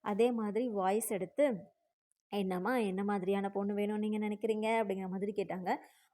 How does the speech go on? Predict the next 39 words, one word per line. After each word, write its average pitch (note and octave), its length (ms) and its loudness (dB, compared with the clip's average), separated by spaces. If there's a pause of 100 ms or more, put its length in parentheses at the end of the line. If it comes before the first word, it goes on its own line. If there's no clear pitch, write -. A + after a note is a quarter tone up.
அப்போ G#3+ 200 0
உடனே A3+ 320 -2
பார்வதிலாம், G#3 680 0
"இதாம்மா G#3+ 280 -2
நல்ல F#3+ 240 -2 (280)
சான்ஸ். G3 520 -2
ஒரு, G3 220 6 (480)
ஒரு G#3 120 0
பெரிய A3 280 2 (100)
டி A#3+ 220 2
வி, A3+ 160 0 (380)
டி B3 120 0
வி A#3+ 140 0
ஷோ. A3+ 220 2 (380)
அதுல G#3 300 2
வந்து A#3+ 220 0
உங்க A#3 220 0
பையனுக்கு A3+ 380 2
நீங்க G#3 160 0
வந்து A3+ 180 0
பொண்ணு A3+ 260 2
கேட்குறீங்க. G#3+ 480 2
நீங்க A3+ 260 0
நல்லா G3 320 4
உங்க G#3+ 180 0
மனசுல G#3+ 400 -2
நீங்க G3 240 -2
என்னென்னலாம், A3 600 0 (440)
எப்படி B3+ 220 4
எப்படிலாம் C#4 380 2
மருமகா A#3+ 420 2
வேணும்னு A3+ 340 2
நினைக்கிறீங்களோ, G#3 460 -2
நீங்க D#4 220 2
சொல்லிருங்க" B3 420 4
அப்படிங்கிற F#3+ 340 0
மாதிரி F#3+ 280 0
பார்வதி G#3 460 4
சொன்னாங்க. F3+ 360 -6